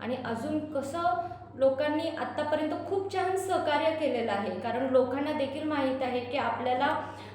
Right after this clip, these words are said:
अ, जे सहा दिवसातून, सात दिवसातून पाणी येते ते कुठेतरी कमी होणार आहे आणि चोवीस तास नळाला आपल्या पाणी राहणार आहे आणि त्यासाठी लोकांनी ज्या पद्धतीने आत्तापर्यंत सहकार्य केलेलं आहे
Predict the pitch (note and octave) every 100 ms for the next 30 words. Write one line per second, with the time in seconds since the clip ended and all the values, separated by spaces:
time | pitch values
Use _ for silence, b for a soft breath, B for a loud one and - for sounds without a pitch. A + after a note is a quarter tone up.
0 | - A#3 A#3+ B3 - E4+ F4 D#4 C4+ C4+
1 | C#4 D4 C4+ D4 D4+ - C4+ C4 C4 -
2 | C4 - E4 E4+ D4+ C4 B3+ B3 A#3+ B3+
3 | C4 C#4+ C#4 C4 B3+ B3+ C4 E4+ F#4+ -
4 | - - C#4 C4 F#4 F#4 D4+ C4 B3+ B3
5 | B3 B3+ C4 B3+ A#3+ C4 - D#4 D#4 D#4
6 | C4 B3 B3 A#3+ B3 A#3+ B3+ B3 D4+ D4
7 | B3+ A3 A3+ - G#3+ A3+ B3 B3 C4 C4
8 | C4+ C4 C4+ C4 D4+ D#4 C4+ C4 G#3+ A#3
9 | B3+ C4 A#3+ - B3 B3+ B3+ C4+ C#4 C4
10 | A#3 A3+ B3+ A3+ A3 C#4 - - -